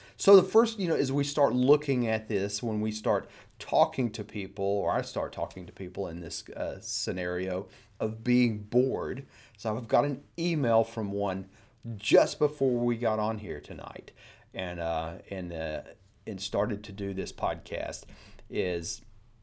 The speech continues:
that said basically this: "I am bored and I'm a little stuck. I'm trying to think through things.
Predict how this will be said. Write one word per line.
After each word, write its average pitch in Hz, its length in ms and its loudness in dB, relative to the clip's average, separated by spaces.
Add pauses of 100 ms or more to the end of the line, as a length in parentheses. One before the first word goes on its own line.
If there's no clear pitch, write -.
(300)
that - 160 -6
said 113 360 -6
basically 147 560 2
this: 123 220 2 (140)
"I 101 140 -4
am 95 140 -4 (100)
bored 90 480 -2 (460)
and 101 300 -2 (340)
I'm 104 180 -2
a 117 40 0
little 120 380 2
stuck. - 520 0
I'm 92 160 -4
trying 110 260 -4
to 104 80 -4
think 107 300 -6
through 104 160 -2
things. 87 500 -6